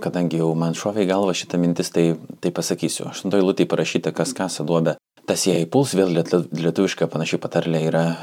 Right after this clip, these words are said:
e, „Ne kas duobės kitam, nes pats įkrisi“. Ir taip pat, e, yra tarsi ta, nu, Jėzaus auksinė taisyklė. Mes žinom, kad „Daryk kitam tai, ką nori, kad tau darytų“.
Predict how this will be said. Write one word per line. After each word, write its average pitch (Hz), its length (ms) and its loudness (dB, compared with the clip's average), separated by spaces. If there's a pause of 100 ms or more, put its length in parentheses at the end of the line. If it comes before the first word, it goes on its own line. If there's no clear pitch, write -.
(120)
e, 80 140 -8
„Ne 80 160 -6
kas 85 200 0
duobės 82 300 0
kitam, 82 300 0
nes 80 180 -4
pats 117 300 0
įkrisi“. 135 400 2 (640)
Ir 92 240 4
taip 87 160 2
pat, 110 240 2
e, 95 380 4 (160)
yra 95 280 2 (180)
tarsi - 300 -2
ta, 85 200 4 (340)
nu, 131 160 4
Jėzaus 90 340 4
auksinė 92 300 2
taisyklė. - 380 -2
Mes 82 120 -6
žinom, 104 240 4
kad 78 120 -4
„Daryk 85 260 0
kitam 82 240 -2
tai, 85 140 0
ką 82 100 -4
nori, 80 200 -2
kad - 120 -8
tau 110 120 -2
darytų“. 107 360 2